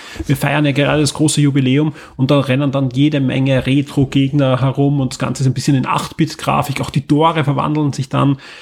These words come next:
Das Ganze ist überhaupt sehr schön umgesetzt in dieser Augmented Reality.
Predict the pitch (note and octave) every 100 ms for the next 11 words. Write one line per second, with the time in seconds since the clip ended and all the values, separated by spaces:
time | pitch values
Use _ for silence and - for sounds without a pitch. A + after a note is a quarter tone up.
0 | - - C3 E3+ F#3 E3 F#3+ - E3 F3+
1 | F3+ D#3+ D#3+ D#3+ C#3+ C3+ - B2 B2 A#2+
2 | - B2 B2 - - A2+ A#2+ C3 F3+